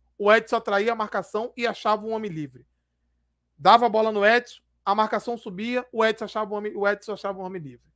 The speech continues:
Falei, "Maluco, esse adversário tá lascado." Daqui a pouco, o Edson se machucou. Falei, "Agora eu quero ver.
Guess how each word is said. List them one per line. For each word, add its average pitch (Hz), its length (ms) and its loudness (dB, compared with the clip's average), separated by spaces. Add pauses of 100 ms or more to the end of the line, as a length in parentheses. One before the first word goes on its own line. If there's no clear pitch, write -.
(1600)
Falei, 151 380 -10
"Maluco, 196 1000 -4 (640)
esse - 140 -4
adversário 202 500 -4
tá 220 80 -2
lascado." 147 600 -4 (420)
Daqui 180 280 2
a 208 80 4
pouco, 226 560 0 (840)
o 190 160 6
Edson 202 300 4
se - 100 -10
machucou. 180 640 -8 (2500)
Falei, 131 380 -12
"Agora 220 720 6
eu 277 140 4
quero 208 560 0
ver. 156 400 -12